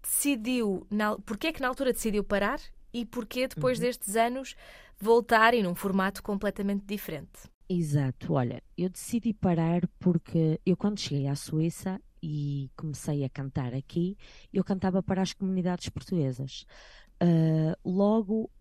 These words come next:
Speaker 2: o estilo de música que o pessoal mais gosta, não é?
Speaker 1: Uhum.
Speaker 2: É, é o estilo de música, é a música popular portuguesa.
Speaker 1: Claro.
Speaker 2: Ah, e nada contra a música popular portuguesa, mas no fundo não é a música que me dá aquele,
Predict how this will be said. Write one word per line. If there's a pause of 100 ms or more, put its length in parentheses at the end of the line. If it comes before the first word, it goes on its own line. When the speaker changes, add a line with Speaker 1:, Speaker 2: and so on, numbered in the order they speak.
(160)
Speaker 2:
o
estilo
de
música (480)
que
o
pessoal
mais
gosta,
não
é?
Speaker 1:
Uhum. (500)
Speaker 2:
É,
é
o
estilo
de
música,
é
a
música
popular
portuguesa.
Speaker 1:
Claro. (500)
Speaker 2:
Ah,
e
nada
contra
a
música
popular
portuguesa, (320)
mas
no
fundo
não
é
a
música (180)
que
me
dá
aquele,